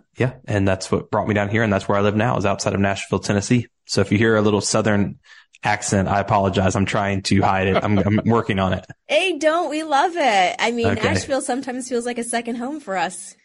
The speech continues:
Speaker 1: Okay, nice. Yeah, yeah, yeah, yeah. We've been here for about, my wife and I have been here for about twenty-three years now. So, um,
Speaker 2: Nice.
Speaker 1: it's home now.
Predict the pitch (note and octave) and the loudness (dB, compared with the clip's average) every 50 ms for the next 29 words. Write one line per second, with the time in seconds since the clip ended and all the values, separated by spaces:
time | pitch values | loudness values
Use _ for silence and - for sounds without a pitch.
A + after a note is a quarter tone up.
0 | _ _ _ _ _ _ - A#2 A2+ - B2+ A#2 A2+ A2 A2 A2 G2+ G2+ - - | _ _ _ _ _ _ -4 -4 0 0 2 2 2 2 0 0 0 -2 -4 -2
1 | - G#2 G#2 G2+ G2+ G2+ G2+ G2+ G2 G2 G2+ G#2 G2+ G2+ G2 G2 G2 G2+ A2+ A2+ | 0 2 2 4 4 4 4 4 2 2 2 2 2 4 4 2 2 2 2 2
2 | A2+ A#2 A2+ G#2+ - - G#2+ G#2 G#2 - - G#2+ G2+ G#2 G2+ - G#2+ G#2 G#2 G2+ | 2 2 2 0 0 0 2 2 2 2 2 0 0 0 0 0 0 -2 0 0
3 | G2+ G2+ G2 G2 F#2+ F#2+ F#2+ F2 - - A2 G#2+ G#2+ G#2 G2+ - G#2 G#2+ G#2 G2+ | -2 0 0 0 0 0 -2 -2 -2 0 0 2 2 2 2 2 2 4 4 6
4 | G2 G2 F#2+ - - - D2+ - - - - - G2 F#2 E2+ - - - - - | 6 4 4 2 -2 -4 -6 -6 -6 -4 -2 -2 0 0 0 -2 -2 -4 -8 -8
5 | - - - - - - - - - - A2 G#2+ - - - - - - - - | -6 -4 -4 -2 -2 -2 -4 -4 -6 -6 -8 -10 -12 -16 -18 -18 -20 -16 -4 -2
6 | A#2 - - A2 F#2+ F#2 F2+ F#2 F#2 F#2 G#2 - | -2 0 0 0 0 0 -2 -2 -2 -2 -4 -4